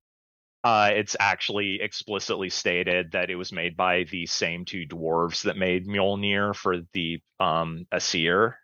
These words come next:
Uh, and they made it in penance as they hated that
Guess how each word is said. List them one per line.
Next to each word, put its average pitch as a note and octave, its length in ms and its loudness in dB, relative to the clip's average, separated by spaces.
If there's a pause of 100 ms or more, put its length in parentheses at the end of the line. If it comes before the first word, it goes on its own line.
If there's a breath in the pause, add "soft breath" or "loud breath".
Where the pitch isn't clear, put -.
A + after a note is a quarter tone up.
(720)
Uh, F#2+ 540 6
and B2+ 180 2
they A2+ 140 4
made G#2 280 2
it G2+ 140 2
in G2 180 -4
penance A2+ 640 -2
as G2 140 -4
they G2 160 2
hated F#2 680 0
that F#2 280 0